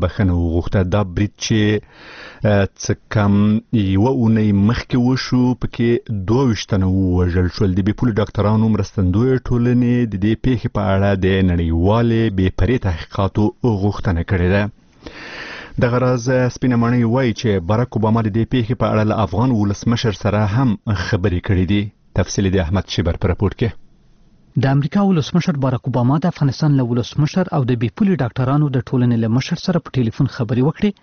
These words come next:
Speaker 2: او په کندوز کې د بې پولې ډاکټرانو په روغتون باندې د شنبې د ورځې د هوایي برید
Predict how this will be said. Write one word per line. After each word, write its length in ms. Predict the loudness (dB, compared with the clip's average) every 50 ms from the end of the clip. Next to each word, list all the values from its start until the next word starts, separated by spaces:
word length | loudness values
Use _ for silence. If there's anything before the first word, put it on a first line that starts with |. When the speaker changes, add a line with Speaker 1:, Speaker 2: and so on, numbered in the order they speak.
| _ -20 -20 -20 -14 -6 -4
Speaker 2:
او 60 | -4 -2 -2 -4
په 80 | -2 0
کندوز 280 | 0 2 2 0 -2 -2 -2
کې 180 | 0 0 0 2 0
د 100 | 0 0
بې 80 | 0 -2 -2 0
پولې 180 | 0 0 2 2 0 -2
ډاکټرانو 440 | -2 0 0 0 2 2 2 0 0
په 120 | 0 -2
روغتون 280 | -2 -2 0 0 0 0 2
باندې 200 | 0 0 0 0 -4 _ -12 -20 -20 -10 -6 -2 -2
د 100 | -2 0
شنبې 280 | 0 0 0 2 0 0 0
د 0 | 0 0
ورځې 240 | 0 0 0 0 0 0
د 100 | 0 0
هوایي 240 | 2 2 2 2 0 0 0
برید 140 | -2 -2